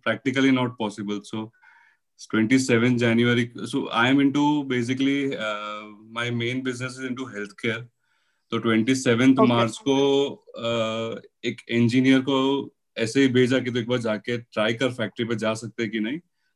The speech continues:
Speaker 1: तो with all permission and letter, uh, possible हुआ, तो ट्वेंटी एट मार्च से वापस काम चालू कर दिया था।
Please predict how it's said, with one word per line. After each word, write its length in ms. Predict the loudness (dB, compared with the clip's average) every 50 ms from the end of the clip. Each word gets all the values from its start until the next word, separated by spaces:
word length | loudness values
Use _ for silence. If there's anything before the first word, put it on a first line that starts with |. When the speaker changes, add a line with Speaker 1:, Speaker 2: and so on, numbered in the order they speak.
| _
Speaker 1:
तो 140 | -4 -2 0
with 80 | 0 2
all 160 | 2 2 0
permission 520 | 0 0 0 0 2 2 0 0 0 2
and 160 | 4 4 4 4
letter, 360 | 4 2 2 0 -2 -2 -2
uh, 360 | -4 -6 -8 -6 -4 -4 -4 -2 -2
possible 380 | -2 -2 0 0 2 2 2 0
हुआ, 220 | 0 -2 -2 -2
तो 120 | -4 -4
ट्वेंटी 460 | -4 -2 -2 -2 0 0 0 0 0 0
एट 100 | 0 0
मार्च 340 | -2 -2 -2 -4 -4 -6 -6
से 60 | -4
वापस 340 | -2 -2 -2 -2 -4 -8 -8
काम 240 | -8 -8 -6 -6 -4
चालू 240 | -2 -2 -2 -2 -2
कर 160 | -4 -6 -8
दिया 160 | -8 -10 -12
था। 140 | -12 -14